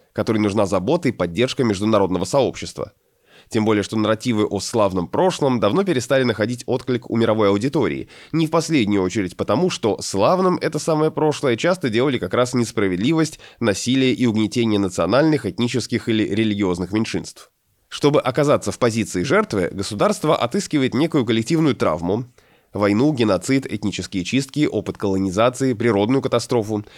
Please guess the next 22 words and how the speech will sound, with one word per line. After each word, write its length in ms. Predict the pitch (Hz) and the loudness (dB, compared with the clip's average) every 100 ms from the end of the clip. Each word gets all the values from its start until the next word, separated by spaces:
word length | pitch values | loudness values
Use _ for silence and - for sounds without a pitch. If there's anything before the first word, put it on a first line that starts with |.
| - | -8
которая 300 | - 123 196 | -2 2 2
глубоко 440 | 139 143 131 110 156 | 2 2 2 2 0
вплетена 460 | 160 127 104 110 | 0 0 2 2
в 40 | 127 | 2
национальную 540 | 113 107 101 104 104 | 2 2 4 2 2
культуру. 540 | 120 110 101 78 58 - _ _ _ _ | 0 -2 -2 -4 -6 -14 _ _ _ _
Виктимность 600 | 101 107 - 196 151 - | -6 -6 -2 0 0 -2
помогает 400 | 107 98 151 175 | -2 0 2 0
сохранить 480 | - 117 135 151 107 | -2 0 2 2 2
монополию 600 | 101 92 90 175 190 120 | 0 0 2 2 4 4
на 80 | 104 | 4
интерпретацию 720 | 104 107 98 - 139 131 147 | 2 0 -4 0 0 2 -2
прошлого. 540 | 165 151 - 73 50 - - - | 0 0 0 -6 -8 -8 -20 -8
Зарубежным 500 | - 123 123 92 98 | 0 2 2 0 0
наблюдателям, 640 | 92 92 113 143 120 92 - - | 0 0 0 0 0 -2 -4 -8
которые 380 | - 104 107 98 - | -4 0 2 0 -2
высказывают 600 | 107 - 104 98 95 90 | -6 0 0 0 -2 -2
какие-либо 380 | 110 98 92 - | -4 -2 -2 0
сомнения, 460 | 107 143 214 123 | 0 2 2 2
всегда 240 | - 110 165 | 0 0 2
можно 220 | 147 156 | 2 0
сказать: 420 | - 127 87 | 0 0 0